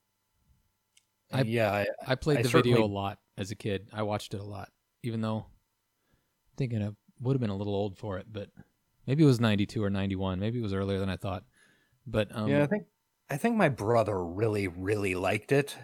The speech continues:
Speaker 2: so it got rented a lot, and I don't think I watched it a lot, but
Speaker 1: we owned it, and I remember the videos we owned got a lot of play
Speaker 2: Yeah.
Speaker 1: because we li-, for a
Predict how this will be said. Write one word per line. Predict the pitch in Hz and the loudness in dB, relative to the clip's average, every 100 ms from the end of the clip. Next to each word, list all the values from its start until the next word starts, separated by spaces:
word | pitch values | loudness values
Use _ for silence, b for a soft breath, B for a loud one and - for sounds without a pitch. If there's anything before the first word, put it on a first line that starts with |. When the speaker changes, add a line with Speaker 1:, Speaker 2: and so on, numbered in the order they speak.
| - | -12
Speaker 2:
so | - - 101 95 87 95 92 _ _ _ - | -6 -2 0 2 2 0 -2 _ _ _ -4
it | 135 | 2
got | 135 123 | 4 4
rented | 113 120 131 139 | 2 0 2 2
a | |
lot, | 143 139 151 160 | 4 6 6 4
and | 107 92 | -2 -4
I | |
don't | 107 101 | -4 -2
think | 104 90 | -4 -4
I | |
watched | 87 87 87 - 101 | -2 -2 -2 -4 -6
it | - - - _ _ _ _ - | -6 -10 -14 _ _ _ _ -6
a | 104 | -4
lot, | 87 87 - - - | 0 0 0 -6 -18
but | - - - _ _ _ | -18 -18 -20 _ _ _
Speaker 1:
we | 123 127 | 0 2
owned | 110 110 101 | 2 0 0
it, | 98 113 _ 139 | -2 -2 _ -10
and | 110 | -4
I | 107 | -4
remember | 113 113 110 104 | -2 -2 -2 -2
the | 107 | -4
videos | 104 123 123 110 | -2 0 0 0
we | 110 107 | 0 0
owned | 104 98 | 0 0
got | 107 | 0
a | 98 | -2
lot | 98 | -2
of | 98 | -2
play | - 104 92 95 - _ _ _ _ _ _ - | -2 -4 -2 -4 -6 _ _ _ _ _ _ -6
Speaker 2:
Yeah. | |
Speaker 1:
because | 95 90 92 - - - _ _ - | -2 0 -2 -6 -12 -16 _ _ -16
we | 165 107 101 | -6 -4 -2
li-, | 110 - | -6 -12
for | - | -8
a | 104 | -6